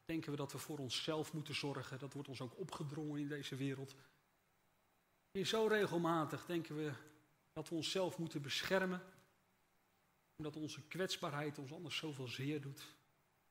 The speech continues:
Heer, zo regelmatig willen we zelf het heft in handen hebben.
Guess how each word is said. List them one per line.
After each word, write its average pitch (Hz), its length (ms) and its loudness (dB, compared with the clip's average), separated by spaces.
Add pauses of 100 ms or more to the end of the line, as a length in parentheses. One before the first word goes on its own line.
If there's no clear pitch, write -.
(2500)
Heer, 180 160 -4
zo 180 280 -2
regelmatig 151 840 0
willen 151 200 0
we 123 80 -2
zelf 147 360 -2
het 127 100 -10
heft 143 280 -6
in 123 120 -6
handen 127 360 -6
hebben. 120 300 -8